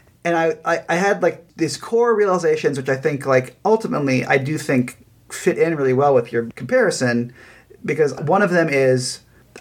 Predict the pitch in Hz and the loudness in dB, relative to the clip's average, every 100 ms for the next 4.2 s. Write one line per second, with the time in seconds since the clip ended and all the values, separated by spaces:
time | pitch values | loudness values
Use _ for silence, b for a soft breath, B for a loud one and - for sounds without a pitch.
0 | - 156 190 175 170 151 - 151 135 127 | -2 0 2 2 2 0 2 0 2 0
1 | 131 120 - - _ _ _ - 165 180 | 2 0 -4 -18 _ _ _ -2 -2 0
2 | 170 160 147 147 127 123 120 113 110 - | 2 4 4 2 4 4 4 2 -2 -4
3 | - 113 - - 110 55 - - - 123 | -8 -8 -10 -10 -10 -10 -12 -12 -8 -6
4 | 123 57 | -6 -8